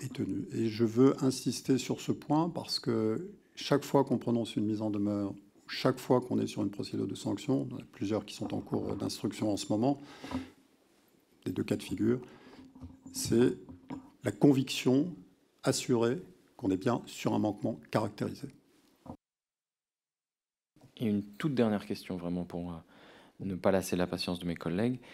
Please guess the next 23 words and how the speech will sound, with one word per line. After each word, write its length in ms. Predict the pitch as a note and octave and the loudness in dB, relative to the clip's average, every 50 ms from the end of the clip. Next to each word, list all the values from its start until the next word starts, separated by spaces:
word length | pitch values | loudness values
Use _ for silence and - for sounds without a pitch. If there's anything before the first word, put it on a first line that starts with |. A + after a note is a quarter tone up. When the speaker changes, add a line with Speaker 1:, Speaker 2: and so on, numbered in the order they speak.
| - - - _ | -20 -20 -16 _
Speaker 2:
Vous 160 | - G2+ G2 | -12 -8 -6
m-, 400 | G2 F#2+ F#2 F#2 F#2 F#2 F#2+ E2+ | -2 -2 0 2 2 2 2 2
m'expliquez, 640 | B1 F#2+ F#2+ G2 G2 - - - G2+ - - G#2 G2 - - | 2 2 2 2 2 0 -4 -8 -8 -4 -4 -4 -4 -4 -6
vous 160 | G#2+ G2+ G#2 | -4 0 2
nous 160 | G2+ G2+ F#2 G2 | 2 2 2 0
expliquez 420 | G2 - - - - - G2 F#2+ | -2 -2 -6 -10 -6 -4 -4 -6
que, 420 | - - G2 F#2 F2+ F2 E2+ E2 - - - - - | -4 -4 -2 -2 -2 -2 -4 -6 -8 -10 -10 -8 -6
euh, 460 | D#2+ F2 E2 D#2+ D#2+ D#2+ D2+ D2+ D2+ D#2 - - - - - - - _ _ _ - - - - | -4 -2 -2 -2 -4 -4 -4 -6 -6 -8 -8 -8 -8 -10 -12 -14 -18 _ _ _ -20 -20 -6 -4
le, 380 | F2+ F2 E2 E2 E2 D#2+ D#2+ D#2 D2+ D#2 D#2 D#2 D2+ D#2 D#2 D#2+ | -4 -2 -2 -2 -4 -4 -4 -6 -6 -6 -6 -8 -8 -8 -8 -10
le 80 | E2+ | -10
calcul 400 | - - G#2 G2 G2+ - A#2 A2+ | 0 2 2 2 2 0 -4 -4
du 100 | F#2+ G2 | -4 -4
pluralisme 440 | F2 - G2+ F#2+ F#2+ F#2 F#2 F#2 F2+ | -4 0 2 2 2 2 2 0 -2
est 60 | E2+ | -4
sur 200 | - - - E2+ | -4 -6 -8 -6
la, 120 | E2+ E2 D#2+ | -6 -4 -6
une 180 | B1 D#2 E2+ | -6 -6 -4
base 220 | E2 E2 D#2+ D#2 - | -4 -4 -6 -6 -10
trimestrielle. 680 | - - - G#2+ G#2 G2+ G#2 - - G2 G2+ A#2+ C3+ C3 - - - - - - - | -12 -8 -4 -2 -2 -2 -4 -6 -6 -4 -2 -2 -4 -6 -8 -14 -20 -20 -20 -12 -10
Est-ce 160 | - G2 - | -10 -10 -8
que 140 | - - - | -8 -4 -4
vous 240 | A2+ G#2 G2 F#2 G2 | -2 -2 -2 -4 -4
étudiez 640 | F#2+ F#2 - - F#2+ F2 F2+ G2+ G2+ F#2+ F2 - - | -4 -4 -4 -6 -8 -6 -2 -2 0 0 0 -2 -6